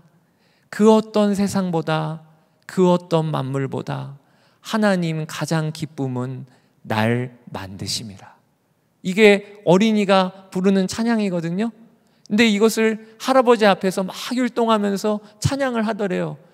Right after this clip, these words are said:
할아버지가 몸이 다 피곤하고 이 목사님이 마음이 다 지쳐 있는데, 손주가 그렇게 율동하는 모습을 보고, 보고 있다가 갑자기 마음에, "그래, 널 만드심이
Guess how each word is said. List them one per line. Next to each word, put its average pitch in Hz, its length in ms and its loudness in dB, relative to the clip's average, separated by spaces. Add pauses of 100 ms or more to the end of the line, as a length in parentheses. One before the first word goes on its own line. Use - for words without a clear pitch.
(160)
할아버지가 180 800 0 (300)
몸이 196 480 4
다 - 80 2 (240)
피곤하고 190 760 -4
이 220 160 0
목사님이 180 640 -2
마음이 214 440 6
다 - 240 -10
지쳐 220 320 -2
있는데, 180 520 -4 (380)
손주가 240 480 4
그렇게 208 840 0
율동하는 214 580 4
모습을 185 380 0
보고, 196 520 6
보고 185 240 2
있다가 180 520 -4 (340)
갑자기 226 420 -2
마음에, 156 480 -4 (420)
"그래, 135 520 -6 (640)
널 165 240 6
만드심이 156 840 -2